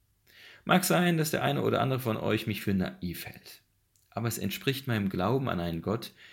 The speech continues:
der durch seinen Sohn Jesus von Nazareth sehr viel Barmherzigkeit in die Welt gebracht hat. Denn das war Jesu Botschaft von seinem Vater im Himmel.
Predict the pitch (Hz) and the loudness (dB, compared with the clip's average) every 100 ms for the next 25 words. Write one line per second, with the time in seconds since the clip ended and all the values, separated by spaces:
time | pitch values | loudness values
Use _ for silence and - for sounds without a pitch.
0 | - - 101 95 90 92 92 107 117 113 | -10 -2 0 0 0 0 2 2 4 4
1 | 135 127 107 98 107 113 110 104 95 90 | 4 0 0 0 0 2 2 0 -4 -2
2 | 101 120 123 123 113 110 110 107 101 92 | 2 4 4 0 0 2 2 0 -2 -2
3 | 92 92 - - 87 82 85 80 80 73 | -4 -4 -8 -4 -4 -2 -4 -4 -6 -8
4 | - - 64 - - - - _ _ _ | -12 -12 -14 -16 -18 -20 -20 _ _ _
5 | _ _ _ _ _ _ 110 107 92 82 | _ _ _ _ _ _ 6 8 6 4
6 | 78 82 - 90 92 95 120 - - 127 | 0 -2 0 2 2 2 2 2 4 2
7 | - - 87 87 85 - 82 78 - 85 | 2 -4 -2 -2 -2 -2 -4 -4 -8 -8
8 | 87 - | -8 -10